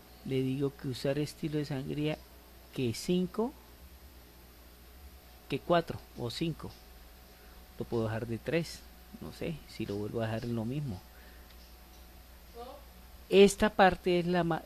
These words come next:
la parte más, más exacta. Que acá yendo acá a, a, a capitular.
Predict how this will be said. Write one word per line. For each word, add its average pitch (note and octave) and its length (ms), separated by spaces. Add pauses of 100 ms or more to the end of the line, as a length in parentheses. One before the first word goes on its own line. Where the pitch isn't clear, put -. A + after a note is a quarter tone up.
(140)
la C3 160
parte - 380
más, D3+ 460 (540)
más D#3 220
exacta. E3 520 (880)
Que D#3 160
acá D3+ 320
yendo E3+ 500
acá C3+ 480 (120)
a, C#3+ 340
a, A2+ 360
a G#2+ 40
capitular. A#2+ 720